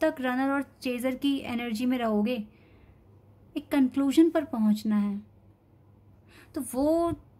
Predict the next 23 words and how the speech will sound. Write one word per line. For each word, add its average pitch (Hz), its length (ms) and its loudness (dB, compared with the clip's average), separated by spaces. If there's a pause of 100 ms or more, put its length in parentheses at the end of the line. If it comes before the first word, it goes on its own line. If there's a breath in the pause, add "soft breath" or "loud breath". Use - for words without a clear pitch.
(120)
चीज़ 302 420 -2
अगर 269 220 -4
आपको 269 240 -4
पानी 240 340 2
है 254 100 2
अपनी 226 240 -6
life 208 320 -4
में, 220 100 -2
आपको 214 240 -6
conclusion 233 480 -4
पर 247 140 -4
आना 214 220 2
है, 214 200 2
तो 277 80 -10
फिर 269 140 -4
आपको 240 340 -4 (360)
analyze 254 440 0
करना 240 320 -2
पड़ेगा 254 400 -2
कहाँ 240 440 -2
पर 247 140 -4
stuck 226 380 -6
हो, 220 380 -2